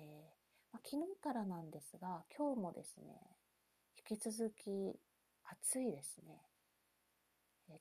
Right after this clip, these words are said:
昨日その山から戻った後、ちょっと外へ出たんですが、あの、上着、上になんかこう、羽織るのがあんまりいらないぐらいにですね、もう日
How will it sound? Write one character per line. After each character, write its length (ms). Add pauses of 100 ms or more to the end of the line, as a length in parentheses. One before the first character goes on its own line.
昨 200
日 60
そ 80
の 80
山 280
か 140
ら 80
戻 260
っ 100
た 120
後、 160
ち 100
ょ 40
っ 40
と 120
外 280
へ 60
出 120
た 200
ん 100
で 100
す 180
が、 300 (200)
あ 60 (100)
の、 840
上 260
着、 1000
上 280
に 160
な 120
ん 80
か 140
こ 240
う、 60
羽 120
織 1000
る 20
の 140
が 180
あ 40
ん 60
ま 100
り 120
い 60
ら 120
な 180
い 80
ぐ 120
ら 140
い 60
に 120
で 120
す 160
ね、 320 (480)
も 120
う 20
日 200